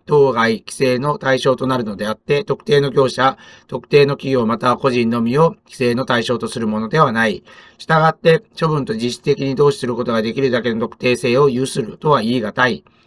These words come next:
う、また本件改正に不服がある者は、公法上の当事者訴訟、四条後段として以下のように、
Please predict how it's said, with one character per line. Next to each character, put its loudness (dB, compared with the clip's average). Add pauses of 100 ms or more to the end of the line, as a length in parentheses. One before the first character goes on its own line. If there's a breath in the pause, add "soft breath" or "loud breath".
(120)
う、 -4 (360 loud breath)
ま -4
た 4
本 2
件 -2
改 2
正 0
に -2
不 -4
服 -8
が 6
あ 4
る 0
者 -2
は、 4 (260 soft breath)
公 4
法 4
上 4
の 2
当 2
事 -4
者 -2
訴 -4
訟、 -6 (360 soft breath)
四 0
条 2
後 2
段 0
と -6
し -8
て 2
以 -8
下 0
の -2
よ -2
う -6
に、 -2